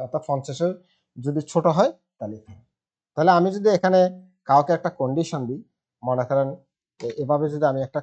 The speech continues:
কন্ডিশন দিই, মনে করেন এখানে রেজাল্ট না দিয়ে আমি প্রাইস দিলাম, ঠিক আছে? পি আর আই জেটি প্রাইস, ঠিক আছে? আচ্ছা,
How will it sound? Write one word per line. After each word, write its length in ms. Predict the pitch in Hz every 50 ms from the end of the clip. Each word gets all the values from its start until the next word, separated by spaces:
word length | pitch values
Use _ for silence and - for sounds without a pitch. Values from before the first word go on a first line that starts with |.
| _ -
কন্ডিশন 380 | 135 131 143 147 139 - 143 123 113
দিই, 120 | 135 240 269 _ _ _ _ _ _ _ _ _ _ _ _ _ _ _ _ _ _ _ 139 117
মনে 140 | 113 113 113 113
করেন 160 | 120 127 127 120 110
এখানে 220 | - 127 127 127 135 135 - _ _ _ _ _ - - 117 110
রেজাল্ট 280 | 120 120 113 147 156 160 165
না 40 | 165 160
দিয়ে 120 | 170 208 208 165
আমি 80 | 143 135 135 -
প্রাইস 220 | 139 123 113 107 - _ -
দিলাম, 180 | 92 87 90 90 -
ঠিক 100 | - 139 156 156
আছে? 120 | - 220 - - _ _ _ _ _ _ _ _ _ _ _ _
পি 140 | - 127 139 151 175 262 269 269 _ _ _ _ _ _ _ _ _ _ - 117 117
আর 120 | 117 123 139 - - _ - 123
আই 100 | 131 147 180 302 285 - 202 - 110
জেটি 240 | - 113 107 - 117 - _
প্রাইস, 240 | - 82 71 - - - - - - - _ _ _ _ _
ঠিক 120 | _ - -
আছে? 120 | - _ _ _ _ _ _ _ _ _ _ _ _ _ _ _ _ _ _ _ _ _ _ _ _ _ _ _ _ _ _ _ _ - - _ _ - 117
আচ্ছা, 200 | 107 - -